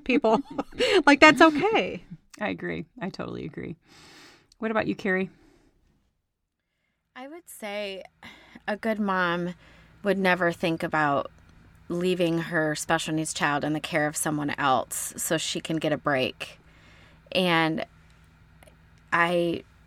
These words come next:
Speaker 3: you know, I, I just don't think that that is valid. I, now I, I wanna be sympathetic to the situations, you know, 'cause I do know that there are families out there that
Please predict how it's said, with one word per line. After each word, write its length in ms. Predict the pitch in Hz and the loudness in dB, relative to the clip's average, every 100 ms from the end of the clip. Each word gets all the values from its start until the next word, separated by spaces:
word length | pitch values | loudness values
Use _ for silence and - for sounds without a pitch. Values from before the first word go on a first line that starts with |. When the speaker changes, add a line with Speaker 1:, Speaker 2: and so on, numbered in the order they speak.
| - - | -18 -8
Speaker 3:
you 140 | 180 | -4
know, 380 | 180 156 156 160 - - - | -2 0 -2 -4 -12 -14 -2
I, 220 | 160 170 - - - | 0 0 -4 -14 -6
I 80 | 165 | -2
just 260 | 185 - | -2 -2
don't 260 | - 165 - | -2 -2 -2
think 360 | - 156 160 - | -4 -4 -4 -2
that 220 | 156 - | -2 0
that 240 | 151 147 | -2 -2
is 480 | 151 151 151 - - - - - - - | -2 -4 -6 -10 -12 -18 -20 -20 -20 -6
valid. 420 | 208 190 170 160 | 6 8 8 6
I, 240 | 165 175 180 - | 4 2 0 -2
now 220 | 175 165 160 | 0 2 4
I, 200 | 165 165 | 2 2
I 100 | - | 2
wanna 160 | 185 180 | 4 4
be 80 | 175 | 2
sympathetic 560 | - 175 175 185 180 - | -2 -4 0 2 2 0
to 100 | 196 | -4
the 100 | 175 | -2
situations, 880 | - - 190 175 165 170 165 - - | -2 -4 -2 -2 0 -2 -2 -6 -10
you 140 | - 185 | -6 -2
know, 140 | 180 | -2
'cause 180 | 180 214 | -4 -2
I 100 | 208 | -2
do 220 | 202 214 | -2 -2
know 200 | 208 202 | 0 0
that 140 | 196 170 | 0 0
there 140 | 160 | 0
are 40 | |
families 380 | 160 170 160 160 | 0 -2 -2 0
out 200 | 160 160 | 0 0
there 200 | 170 160 | -2 -4
that 260 | 160 160 - | -2 -2 -4